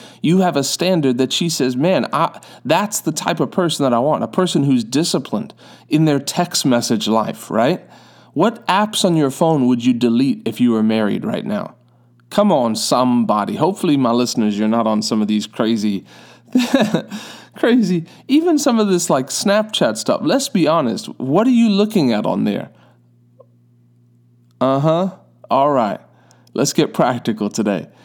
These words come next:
But your time of preparation, this is pre-,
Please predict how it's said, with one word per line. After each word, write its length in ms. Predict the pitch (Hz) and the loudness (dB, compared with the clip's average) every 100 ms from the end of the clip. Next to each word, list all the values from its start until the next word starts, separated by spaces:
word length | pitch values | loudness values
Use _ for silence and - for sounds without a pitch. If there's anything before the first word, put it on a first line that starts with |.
| - - _ | -20 -20 _
But 280 | 147 165 180 | -2 0 2
your 100 | 165 | 0
time 420 | 160 - 190 196 | 0 -4 0 0
of 200 | 165 - | 0 -2
preparation, 760 | 175 156 123 127 147 - - - | -2 0 0 2 0 -2 -6 0
this 200 | 175 214 | 0 2
is 140 | 190 | -2
pre-, 180 | - 170 | -2 -2